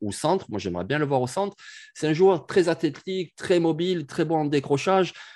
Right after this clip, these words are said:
Alors que de l'autre côté, ils ont pris aussi Tyler Manford, qui est plus un joueur qui manque un peu de mobilité, mais qui est très fiable, très solide, beaucoup d'expérience dans un gros programme.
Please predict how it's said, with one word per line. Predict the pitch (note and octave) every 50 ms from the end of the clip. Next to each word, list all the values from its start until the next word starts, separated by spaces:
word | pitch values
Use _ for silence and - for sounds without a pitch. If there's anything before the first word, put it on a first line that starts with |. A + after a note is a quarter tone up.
| - -
Alors | A#2+ B2+ B2+ B2+ -
que | -
de | D3
l'autre | D3 D3 C#3 -
côté, | - D#3+ D#3 G#3+ A3 G#3
ils | F#3 F3
ont | D#3+ C#3+
pris | - D3 C#3
aussi | C#3+ C3+ C3 C3 A#2+ -
Tyler | - C#3+ C#3+ D3 D3
Manford, | E3 F3 E3+ F3 - G#3+ G#3 F3+
qui | _ - C3+
est | B2+
plus | - G3 F3+ -
un | D#3 D3+
joueur | C#3 C3+ D#3+ D#3+ D#3 D3 - -
qui | - A2+ G#2+
manque | A2+ C3 E3 G3 G3 -
un | F3+ D#3+
peu | D#3 E3+ D#3+
de | D#3
mobilité, | D#3 D3+ D3+ D#3+ D3+ D3+ C3 - G3+ F#3+
mais | F3+ E3 C#3+
qui | C3+ - D#3
est | D3 - -
très | - - F#3 D#3
fiable, | - - F#3 F3+ F3+ E3 D#3+ D#3 C3
très | _ - F#3 F3
solide, | E3+ - D#3+ D#3+ E3 E3+ D#3+ B2 G#2+
beaucoup | A2+ D3 D#3+ D#3 - E3
d'expérience | D#3+ C#3+ - - - C#3+ D3+ D#3 D#3 E3 D3+ C3+
dans | C3+ B2 B2
un | B2 A#2
gros | A2 - D3+ D3+
programme. | - D#3 C#3+ C3 C3 A2+ G2+